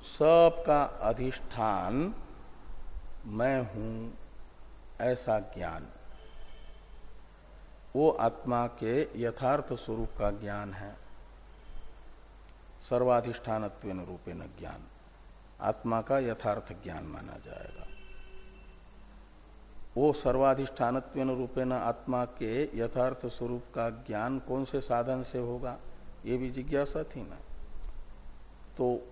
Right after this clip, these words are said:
वो साधन है अकामत्वादि। वो बताए जा रहे हैं अक्रतु,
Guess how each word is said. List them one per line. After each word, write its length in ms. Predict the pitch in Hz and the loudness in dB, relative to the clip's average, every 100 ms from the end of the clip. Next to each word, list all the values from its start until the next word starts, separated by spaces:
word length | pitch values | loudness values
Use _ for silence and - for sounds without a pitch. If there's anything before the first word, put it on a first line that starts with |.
| - | 0
वो 140 | 131 | 2
साधन 500 | 120 123 117 131 123 | 4 6 6 6 4
है 260 | 113 147 - | 4 0 4
अकामत्वादि। 1000 | 131 127 110 104 107 - - 78 - - - - - - - - - - - - - - - - - - - - - - - - - - | 2 4 2 2 0 -4 -6 -4 -2 -2 -4 -12 -10 -10 -10 -14 -18 -18 -20 -20 -20 -20 -18 -18 -18 -20 -18 -18 -18 -16 -16 -14 -10 4
वो 120 | 143 | 6
बताए 400 | 131 117 123 127 | 6 6 6 6
जा 200 | 123 120 | 6 4
रहे 180 | 120 120 | 6 4
हैं 240 | 131 147 - | 2 0 2
अक्रतु, 680 | 131 - 127 120 127 120 | 2 4 2 4 2 -2